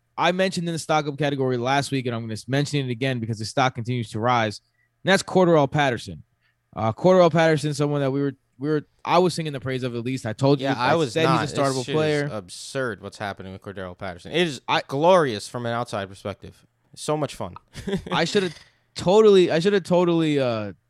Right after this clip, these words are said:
Speaker 1: put him in my told you, saw that coming. But I, I loved him as a start this week because,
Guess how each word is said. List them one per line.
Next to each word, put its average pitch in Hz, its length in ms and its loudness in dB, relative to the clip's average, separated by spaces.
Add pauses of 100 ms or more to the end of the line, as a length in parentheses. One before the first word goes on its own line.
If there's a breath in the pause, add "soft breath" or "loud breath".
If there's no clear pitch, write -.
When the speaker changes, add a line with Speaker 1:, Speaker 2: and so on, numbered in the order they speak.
(220)
Speaker 1:
put 160 160 2
him 139 160 0
in 123 80 -6
my 117 180 -6
told 135 320 0
you, 123 140 -6
saw 139 220 -2
that 127 180 -4
coming. 117 320 -8
But 113 120 -4
I, 117 240 -2
I - 40 0
loved 147 260 0
him 160 140 -2
as 139 80 -4
a 135 60 -6
start 143 300 2
this 139 160 -10
week 139 200 -4
because, 117 360 -6